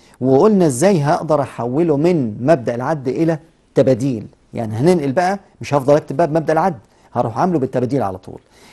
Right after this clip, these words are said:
المثال كان بيقول لي: "أنا عندي تلات أرقام، اتنين وتلاتة وخمسة، وعايز أعمل منهم"، خد بالك تلات أرقام، عايز أعمل منه رقمين، عدد مكون من رقمين مختلفين.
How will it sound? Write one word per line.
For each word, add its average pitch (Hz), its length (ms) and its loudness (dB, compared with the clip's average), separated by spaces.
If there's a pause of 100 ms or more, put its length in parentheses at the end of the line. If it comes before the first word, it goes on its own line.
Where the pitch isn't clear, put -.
المثال 151 340 4
كان - 180 0
بيقول 165 180 2
لي: 147 80 2
"أنا 117 100 0
عندي 139 200 -4
تلات 151 280 -2
أرقام، 196 400 0 (140)
اتنين 160 300 -4
وتلاتة 123 380 -2
وخمسة، - 440 -8 (400)
وعايز 147 320 2
أعمل 147 260 -2
منهم"، 180 460 -2 (340)
خد - 200 -6
بالك 135 200 2
تلات 135 220 -2
أرقام، 107 380 -4 (400)
عايز 151 300 2
أعمل 156 240 2
منه 139 320 -2
رقمين، 202 880 2 (880)
عدد 143 360 2
مكون 151 300 0
من 143 60 0
رقمين 151 500 -2
مختلفين. 123 680 -4